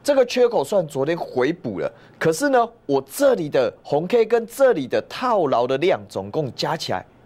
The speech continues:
将近两千三百亿元。所以呢，你要过这个高点呢，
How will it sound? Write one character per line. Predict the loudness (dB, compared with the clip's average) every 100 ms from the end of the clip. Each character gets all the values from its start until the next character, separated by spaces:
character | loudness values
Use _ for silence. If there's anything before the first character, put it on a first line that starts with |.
| -6
将 | -4 -4
近 | -4 -6 -8 -6
两 | -2 -2 -4
千 | -6 -2 -2 -4
三 | -4 -4 -2
百 | -6
亿 | -6
元。 | -12 -14 -20 -20 -18 -18 -8
所 | 2 2
以 | 4
呢， | 2 2 -2
你 | -2 2
要 | 4 2
过 | 2 4 4 2
这 | 0 0
个 | 2 0 0
高 | 0 0 -2
点 | -2 -2
呢， | -4